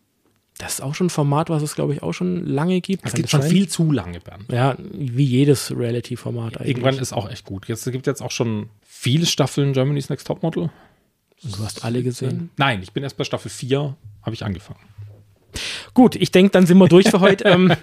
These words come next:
Speaker 1: ich muss ganz dringend weg.
Speaker 2: Was machen wir eigentlich das nächste Mal?
Speaker 1: Ähm,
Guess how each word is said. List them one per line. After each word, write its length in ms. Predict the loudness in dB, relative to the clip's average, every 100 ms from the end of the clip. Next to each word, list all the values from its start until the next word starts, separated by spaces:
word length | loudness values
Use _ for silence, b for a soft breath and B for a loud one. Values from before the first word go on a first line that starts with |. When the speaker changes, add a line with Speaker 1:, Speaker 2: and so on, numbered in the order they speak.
| 0 0
Speaker 1:
ich 200 | -2 0
muss 260 | 0 0
ganz 300 | 0 2 0
dringend 320 | -2 -2 0
weg. 220 | 0 -2 -4 B B
Speaker 2:
Was 100 | 2
machen 140 | 2 4
wir 60 |
eigentlich 180 | 2 0
das 60 | -2
nächste 240 | -6 -4
Mal? 300 | -4 -6 -8 b b b b b b -6
Speaker 1:
Ähm, 380 | -2 0 -2